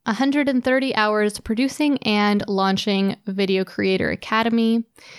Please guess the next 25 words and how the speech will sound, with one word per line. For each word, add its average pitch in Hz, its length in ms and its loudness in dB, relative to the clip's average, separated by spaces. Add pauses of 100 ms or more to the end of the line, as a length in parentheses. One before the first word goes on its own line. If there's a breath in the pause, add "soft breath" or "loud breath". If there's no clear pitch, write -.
(360 loud breath)
another 233 360 2
hundred 226 320 2
and 202 180 0
thirty 262 340 0
hours 277 440 2
spent 220 420 -2
reviewing 220 440 0
and 214 120 -2
auditing 214 400 0
content 233 680 0
that 208 400 0
other 214 200 -2
team 240 240 0
members 214 320 0
had 185 160 -4
created, 214 580 0 (680 loud breath)
a 214 60 2
hundred 220 260 2
and 202 160 2
thirty 233 300 2
hours 214 460 2 (100)
spent 208 560 -2
managing 196 640 0
Startup 202 380 -2
Society, 254 760 0